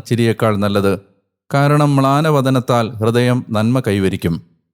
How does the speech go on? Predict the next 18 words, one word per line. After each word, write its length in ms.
ജ്ഞാനികളുടെ 680
ഹൃദയം 480
കണ്ണീരിൻ്റെ 560
ഭവനത്തിലാണ്, 680
ഭോഷരുടെ 540
ഹൃദയം 400
സന്തോഷത്തിൻ്റെ 800
ഭവനത്തിലും. 560
ജ്ഞാനിയുടെ 520
ശാസനം 500
കേൾക്കുന്നതാണ് 680
ഒരുവൻ 340
ഭോഷരുടെ 560
ഗാനം 360
കേൾക്കുന്നതിനേക്കാൾ 800
നല്ലത്. 360
എന്തെന്നാൽ 440
കലത്തിനടിയിൽ 840